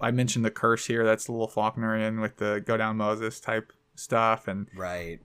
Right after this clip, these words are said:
Speaker 1: I think there's a lot here about this generational trauma of the families,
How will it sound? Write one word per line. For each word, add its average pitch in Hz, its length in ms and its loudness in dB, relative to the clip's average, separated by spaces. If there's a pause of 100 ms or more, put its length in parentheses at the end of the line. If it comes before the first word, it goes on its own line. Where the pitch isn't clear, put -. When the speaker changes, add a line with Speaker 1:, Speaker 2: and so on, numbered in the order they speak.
(140)
Speaker 1:
I 123 80 10
think 151 240 2
there's 156 140 4
a 139 40 6
lot 127 280 6
here 123 260 0
about 113 320 4
this - 160 -4
generational 110 1000 0 (280)
trauma 143 720 2
of 131 80 -6
the 127 80 -10
families, 131 640 -2